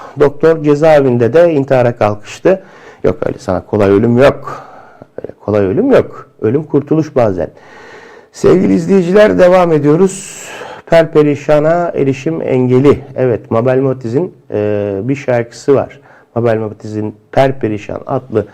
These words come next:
yeni şarkısına maalesef erişim engeli talep edildi. Dinlemediğim bir şarkı ama açıkçası, e, merak da ettik şimdi.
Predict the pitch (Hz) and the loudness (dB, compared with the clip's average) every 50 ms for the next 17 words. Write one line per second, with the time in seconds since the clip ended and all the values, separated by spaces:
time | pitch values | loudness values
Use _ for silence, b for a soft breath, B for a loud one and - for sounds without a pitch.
0 | B B B B - 127 143 147 147 - 131 113 104 - - - - 135 151 165 | B B B B 0 0 0 0 -2 -4 -4 -6 -6 -8 -14 -8 -4 -2 -2 -2
1 | 165 156 147 123 110 110 - - 170 160 - 139 139 139 139 - 147 127 123 113 | 0 0 -2 -2 -2 -4 -2 -4 -4 -2 0 0 0 0 0 -2 -2 -2 -2 -2
2 | 110 104 98 - - - 113 104 101 95 101 98 101 104 113 131 147 151 139 127 | -2 -2 -4 -6 -6 -6 -6 -6 -4 -4 -4 -6 -6 -6 -8 -8 -8 -6 -6 -2
3 | 131 151 170 202 214 202 151 127 113 113 113 - 120 117 117 117 - 208 220 202 | -2 0 0 2 2 0 0 -2 -2 -4 -4 -4 -4 -4 -4 -2 -2 -2 -2 -2
4 | - - b b b b b b b 123 117 - - - 139 131 131 143 151 151 | -4 -6 b b b b b b b -12 -12 -10 -6 -4 -4 -4 0 -2 -2 -2
5 | 151 B B B B B B B B B B B B B B B - - 110 113 | -4 B B B B B B B B B B B B B B B 0 2 2 4
6 | 110 120 127 131 165 165 - - 170 156 156 - - - - - 147 139 139 160 | 4 4 4 2 2 0 0 -2 -2 -2 0 -2 -4 -4 -4 -4 -2 -2 0 0
7 | 185 185 - | 0 -2 -2